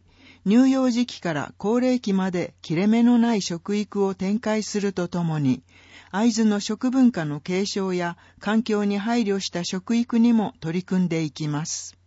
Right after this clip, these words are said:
写真があります。四人家族がテーブルを囲んで食事をしているところです。添え書きに、「毎日の食を見直し、未来の健康につなげましょう」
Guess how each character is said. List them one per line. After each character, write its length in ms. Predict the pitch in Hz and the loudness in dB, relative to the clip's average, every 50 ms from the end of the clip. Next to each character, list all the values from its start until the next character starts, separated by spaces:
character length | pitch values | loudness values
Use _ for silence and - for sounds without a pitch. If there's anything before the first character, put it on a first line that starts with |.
| _ _ _ | _ _ _
写 240 | - - - 185 190 | -10 -8 -6 -6 -6
真 240 | - - 202 202 196 | -4 -4 -4 -2 -2
が 120 | 190 185 | -4 -4
あ 60 | 185 | -6
り 140 | 175 170 165 | -6 -6 -6
ま 160 | 160 156 175 | -6 -8 -8
す。 300 | - - - - - - _ _ _ _ _ _ | -8 -10 -12 -14 -16 -20 _ _ _ _ _ _
四 200 | - 175 185 196 | -6 -4 -2 0
人 200 | 220 226 233 247 | 0 0 0 -2
家 140 | - 220 220 | -2 -6 -6
族 360 | 202 202 202 202 - 175 175 | -6 -8 -8 -8 -8 -8 -6
が 220 | 175 160 151 - - _ _ _ - | -6 -6 -8 -10 -14 _ _ _ -10
テ 200 | 180 185 190 185 | -6 -6 -4 -2
ー 20 | |
ブ 160 | 170 185 175 | -2 -2 -2
ル 160 | 175 170 170 | -2 -2 -4
を 80 | 175 175 | -4 -6
囲 360 | - 165 170 - - 170 175 170 | -8 -10 -10 -8 -8 -6 -6 -6
ん 60 | 170 | -6
で 200 | 165 160 - - | -6 -8 -8 -8
食 300 | - 156 143 - 202 202 | -8 -10 -8 -8 -8 -8
事 160 | 185 208 214 | -6 -6 -4
を 100 | 214 220 | -4 -6
し 120 | 214 - | -6 -8
て 200 | - - 208 202 | -6 -6 -6 -6
い 20 | 196 | -6
る 100 | 190 190 | -6 -8
と 140 | - 185 180 | -10 -12 -10
こ 140 | - 180 | -10 -8
ろ 120 | 175 170 160 | -8 -8 -8
で 140 | 143 135 151 | -10 -10 -10
す。 300 | - - - - - - _ _ - - - _ | -10 -12 -14 -14 -18 -20 _ _ -20 -20 -20 _
添 260 | - - 180 190 214 | -10 -6 -4 -4 -4
え 40 | 214 | -4
書 120 | 208 214 214 | -4 -6 -6
き 160 | - - 196 | -4 -2 -2
に、 220 | 190 185 170 - - _ _ - - - _ _ | -2 -2 -4 -6 -10 _ _ -20 -20 -20 _ _
「毎 240 | 170 185 226 247 254 | -6 -2 0 2 2
日 320 | 240 240 233 - - 175 165 | 2 2 0 -2 -4 -6 -6
の 100 | 151 151 | -6 -6
食 380 | - - 160 - - 208 208 | -8 -8 -10 -8 -6 -4 -4
を 80 | 202 196 | -2 -2
見 160 | 185 180 180 | -2 -2 -2
直 300 | 180 185 180 180 175 180 | -2 -4 -4 -4 -6 -6
し、 320 | - - 160 151 143 - - - - - - | -6 -6 -6 -8 -8 -10 -12 -18 -20 -8 -2
未 160 | 175 202 214 | -2 0 0
来 200 | 220 220 214 190 | 0 0 -2 -2
の 160 | 170 160 151 | -4 -6 -6
健 260 | - - 175 196 208 214 - | -6 -6 -6 -6 -6 -6 -6
康 180 | 208 208 208 | -6 -6 -4
に 220 | 196 190 175 - - | -4 -4 -6 -8 -10
つ 160 | - - 156 | -10 -8 -6
な 120 | 165 180 196 | -6 -4 -4
げ 100 | 196 202 | -4 -6
ま 160 | 202 202 202 | -6 -6 -8
し 160 | - - 165 | -8 -8 -8
ょ 300 | 160 156 143 127 120 - | -8 -8 -10 -12 -14 -18
う」 40 | _ | _